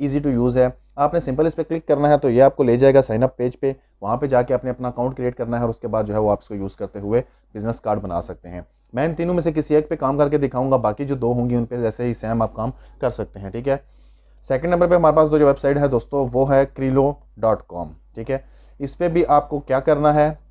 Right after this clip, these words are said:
सिंपल जो टॉप पे मेन्यू बना है वेबसाइट ओपन करेंगे तो इस पे यहाँ पे लिखा हुआ है टेम्पलेट्स। टेम्पलेट्स पे क्लिक करेंगे तो आपके सामने लेफ्ट साइड पे एक मेन्यू आ जाएगा और इसमें एक ऑप्शन है इवेंट्स का। इवेंट्स पे आप क्लिक करेंगे तो फोर्थ नंबर पे आपके सामने ऑप्शन है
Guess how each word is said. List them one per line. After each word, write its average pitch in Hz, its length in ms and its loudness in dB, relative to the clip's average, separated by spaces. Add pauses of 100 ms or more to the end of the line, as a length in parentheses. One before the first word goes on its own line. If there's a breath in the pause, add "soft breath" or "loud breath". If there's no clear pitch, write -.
सिंपल 156 440 -2
जो 165 100 2
टॉप 139 320 2
पे 147 80 -4
मेन्यू 120 360 0
बना 135 180 2
है 135 100 4
वेबसाइट 139 300 2
ओपन 143 180 -4
करेंगे 135 340 0
तो 127 160 -6
इस 127 140 -10
पे 135 120 -8
यहाँ 113 200 -4
पे 120 120 -6
लिखा 117 200 -4
हुआ 120 140 2
है 123 60 2
टेम्पलेट्स। 101 600 -8 (760)
टेम्पलेट्स 156 380 -2
पे 180 100 -8
क्लिक 170 300 -6
करेंगे 160 340 2
तो 156 120 0
आपके 139 340 2
सामने 143 420 0
लेफ्ट 110 420 2
साइड 135 380 -2
पे 135 120 0
एक 127 120 -4
मेन्यू 117 340 2
आ 135 80 6
जाएगा 127 400 4
और 123 180 0
इसमें 131 240 -4
एक 120 140 -2
ऑप्शन 117 280 -4
है 123 200 -2
इवेंट्स 107 340 -4
का। - 200 -18 (600 soft breath)
इवेंट्स 170 280 0
पे 175 80 0
आप 165 180 2
क्लिक 165 180 -4
करेंगे 151 340 2
तो 143 180 -2
फोर्थ 147 460 0
नंबर 135 260 2
पे 131 140 -2
आपके 127 220 4
सामने 123 320 0
ऑप्शन 117 420 -4
है 131 240 -4